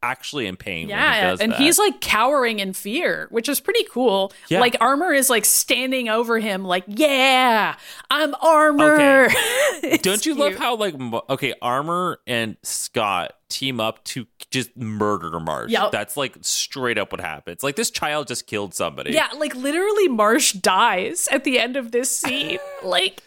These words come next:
Speaker 2: he tries to fight back and Armor just keeps punching him, and then eventually, like, Cyclops shoots
Speaker 1: While
Speaker 2: him
Speaker 1: Scott's, like, blasting him into, like, nothingness,
Speaker 2: with
Speaker 1: you know
Speaker 2: a
Speaker 1: what
Speaker 2: death
Speaker 1: I mean?
Speaker 2: ray. Like, it is
Speaker 1: Like,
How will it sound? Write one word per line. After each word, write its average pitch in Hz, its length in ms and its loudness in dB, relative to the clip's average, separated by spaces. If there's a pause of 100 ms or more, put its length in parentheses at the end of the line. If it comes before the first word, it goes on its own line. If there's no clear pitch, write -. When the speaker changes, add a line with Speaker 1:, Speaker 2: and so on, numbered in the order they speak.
Speaker 2:
he 330 220 2
tries 330 520 2
to 403 100 2
fight 302 320 0
back 226 320 0
and 254 120 0
Armor 226 440 2
just 339 200 2
keeps - 320 -6
punching 240 500 -2
him, 320 260 -2
and 220 120 0
then 220 80 0
eventually, 233 680 -2
like, 208 240 0
Cyclops 208 540 2
shoots 202 420 0
Speaker 1:
While 175 160 4
Speaker 2:
him 185 60 2
Speaker 1:
Scott's, 175 360 -4
like, 165 200 -6
blasting 120 680 -4
him 160 260 -4
into, 143 320 -2
like, 127 320 -2
nothingness, 139 720 -6
Speaker 2:
with 277 140 -2
Speaker 1:
you 285 80 4
know 143 80 2
Speaker 2:
a 147 40 2
Speaker 1:
what 151 60 0
Speaker 2:
death 175 100 0
Speaker 1:
I - 40 2
mean? 156 160 -4
Speaker 2:
ray. 160 420 -10
Like, 240 420 -2
it 294 200 -2
is 214 380 2
Speaker 1:
Like, 160 100 2